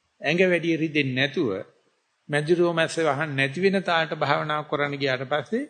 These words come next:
භාවනා මධ්‍යස්ථානට යන්න ඉස්සෙල්ලා පහසුකම් බලනවා. මෙන්න මේ මේ ටික තියෙනවා නම් තමයි අපි භාවනා කරන්නේ. සල්ලි ඕන නම් දෙන්න.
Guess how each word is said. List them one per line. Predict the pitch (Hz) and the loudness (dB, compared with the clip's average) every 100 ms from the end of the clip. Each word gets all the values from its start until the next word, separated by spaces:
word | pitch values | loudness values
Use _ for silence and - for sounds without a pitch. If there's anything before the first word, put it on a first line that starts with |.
| - - _ | -12 -20 _
භාවනා | - 147 180 170 | -4 -2 -2 -2
මධ්‍යස්ථානට | 170 160 160 - 165 160 | -2 -2 -2 0 -2 0
යන්න | 160 160 156 | 0 0 -2
ඉස්සෙල්ලා | 143 135 - 202 226 185 | -2 -4 -2 0 2 2
පහසුකම් | 151 196 196 214 170 | 4 2 2 0 2
බලනවා. | 143 123 113 147 247 _ _ _ _ _ _ _ _ _ _ _ _ _ _ _ _ _ - | 2 2 -2 -6 -6 _ _ _ _ _ _ _ _ _ _ _ _ _ _ _ _ _ -6
මෙන්න | 156 165 | -4 -2
මේ | 143 151 175 | -2 -2 0
මේ | 180 190 | 2 2
ටික | 196 196 | 2 0
තියෙනවා | 190 175 175 180 | 2 2 2 0
නම් | 160 | -2
තමයි | 165 170 | -2 -2
අපි | 170 | -2
භාවනා | 170 139 135 123 | 0 0 0 -4
කරන්නේ. | 113 120 143 | -4 -6 0
සල්ලි | 185 240 240 | 2 2 2
ඕන | 226 | 2
නම් | 233 233 | 2 2
දෙන්න. | 143 110 | -2 -4